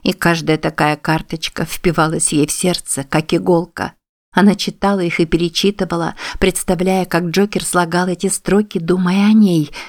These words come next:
и воображала, что каждое слово сказано от его имени.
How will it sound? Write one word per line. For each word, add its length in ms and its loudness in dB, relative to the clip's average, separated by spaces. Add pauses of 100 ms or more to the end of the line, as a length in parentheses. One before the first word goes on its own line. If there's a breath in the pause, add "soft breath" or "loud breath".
(200 loud breath)
и 100 0
воображала, 800 2 (260 loud breath)
что 260 -2
каждое 500 0
слово 400 0
сказано 600 -2
от 120 -10
его 240 2
имени. 560 -2